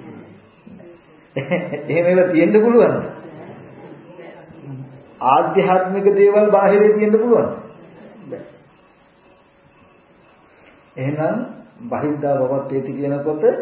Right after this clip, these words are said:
ඇහැට සාපේක්ෂව මේ රූපාරම්මනේ බාහිර නම්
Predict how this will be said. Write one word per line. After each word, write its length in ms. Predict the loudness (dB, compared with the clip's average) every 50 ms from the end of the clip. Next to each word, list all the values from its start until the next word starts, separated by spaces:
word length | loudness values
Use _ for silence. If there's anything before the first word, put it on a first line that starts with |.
| -8 -12 -16 -20 -20 _ _ -20 _
ඇහැට 340 | -14 -10 -6 -4 -4 -4 -4 -4
සාපේක්ෂව 580 | -2 -2 -2 -2 -2 0 -2 -2 -2 -4 -4 -4
මේ 200 | -4 -4 -4 -4
රූපාරම්මනේ 800 | -2 -2 -4 -4 -4 -6 -6 -6 -6 -6 -6 -6 -6 -6 -6 -6 -4
බාහිර 460 | -4 -4 -2 0 0 0 0 0 0
නම් 280 | 0 -2 -2 -4 -6